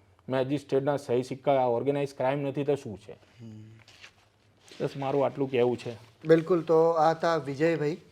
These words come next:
Speaker 2: કે વિજયભાઈનું કહેવું એવું છે કે પાંચ રૂપિયાના સ્ટેમ્પ પેપર ઉપર આખો એક કાંડ થયો છે અને આ પાંચ રૂપિયાના સ્ટેમ્પ ઉપર કોઈ પણ વ્યક્તિ હોય તો પાંચ રૂપિયાના સ્ટેમ્પ બતાવશે એટલે એ અલીગલી થઈ જશે, એમનું કહેવું એવું છે.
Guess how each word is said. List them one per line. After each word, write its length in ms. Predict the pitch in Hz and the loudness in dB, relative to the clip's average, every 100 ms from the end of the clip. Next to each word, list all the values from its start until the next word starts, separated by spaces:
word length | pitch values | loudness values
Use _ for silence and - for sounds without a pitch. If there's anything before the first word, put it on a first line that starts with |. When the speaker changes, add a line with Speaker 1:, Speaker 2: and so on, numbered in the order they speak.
| _ | _
Speaker 2:
કે 180 | 160 160 | -2 -2
વિજયભાઈનું 460 | 147 165 208 214 214 | 2 2 4 2 2
કહેવું 240 | 202 208 | 6 8
એવું 180 | 208 185 | 8 4
છે 300 | 175 - - - - - | -4 -6 -14 -20 -16 -2
કે 180 | 190 233 | 2 2
પાંચ 400 | - 196 208 185 | 0 -4 -2 -2
રૂપિયાના 360 | 175 175 185 | 0 0 0
સ્ટેમ્પ 380 | 180 170 165 165 | -2 -4 -2 2
પેપર 340 | 170 165 170 | 2 4 4
ઉપર 320 | 160 160 160 165 | 4 2 4 4
આખો 380 | 147 139 - | 2 0 -2
એક 120 | 165 160 | -4 -2
કાંડ 240 | 143 156 | -2 -2
થયો 340 | 147 123 120 | -2 -4 -4
છે 200 | 117 139 | -6 -8
અને 260 | 196 151 151 | -8 -6 -2
આ 240 | 160 170 | 0 2
પાંચ 300 | 175 165 170 170 | 0 0 -2 -2
રૂપિયાના 360 | 170 175 170 165 | -2 -2 0 -2
સ્ટેમ્પ 260 | - 170 | 0 0
ઉપર 280 | 156 160 165 | 0 0 -2
કોઈ 220 | 165 202 | 4 4
પણ 340 | 208 240 175 143 - | 6 4 4 -2 -2
વ્યક્તિ 280 | 156 165 170 | -2 0 -2
હોય 200 | 147 143 | 0 0
તો 120 | 151 | 0
પાંચ 240 | 151 156 | -2 -4
રૂપિયાના 220 | 156 170 160 | 0 0 2
સ્ટેમ્પ 220 | 170 160 | -2 0
બતાવશે 360 | 160 165 165 | 2 2 2
એટલે 240 | 160 160 170 | 0 6 6
એ 20 | |
અલીગલી 400 | 165 165 180 190 | 6 4 0 0
થઈ 140 | 190 | -2
જશે, 280 | 180 180 226 - _ - | -4 -2 -4 -6 _ 4
એમનું 260 | 185 196 214 | 6 8 6
કહેવું 220 | 196 190 | 4 6
એવું 220 | 151 127 | 4 2
છે. 180 | 120 113 | -4 -8